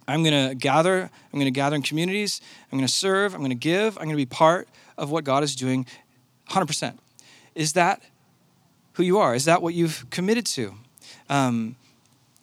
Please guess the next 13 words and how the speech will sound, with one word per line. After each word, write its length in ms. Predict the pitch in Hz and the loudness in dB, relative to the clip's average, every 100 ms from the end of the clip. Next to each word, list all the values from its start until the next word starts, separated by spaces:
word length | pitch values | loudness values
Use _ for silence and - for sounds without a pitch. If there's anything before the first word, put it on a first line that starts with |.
| - - 151 | -20 -16 -4
'Cause 160 | 165 170 | 0 4
none 200 | 208 277 | 4 4
of 100 | 240 | 4
these 200 | 233 151 | 2 2
gifts 300 | 233 190 - | 0 0 -2
are 60 | |
just 220 | 160 175 | 0 -2
for 140 | - 185 | 6 6
our 120 | 165 | 8
own 260 | 170 180 180 | 6 2 2
isolated 640 | 151 - 185 160 151 143 | 2 4 4 4 4 2
benefit, 560 | 143 170 - 113 180 180 | 0 -2 -2 -4 -4 -2
willy-nilly, 760 | 143 156 147 151 143 113 120 | 0 2 2 2 0 -2 -6